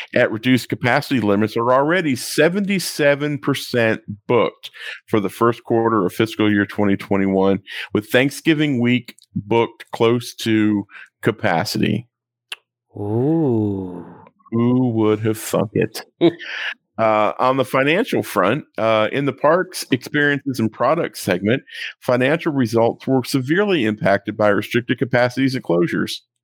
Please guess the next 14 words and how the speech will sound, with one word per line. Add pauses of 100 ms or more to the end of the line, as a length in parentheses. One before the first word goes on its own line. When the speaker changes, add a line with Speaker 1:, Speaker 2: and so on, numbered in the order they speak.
Speaker 2:
I'm
shocked. (1000)
Speaker 1:
Operating
income
declined
significantly
versus
the
prior
year
to
an
operating
loss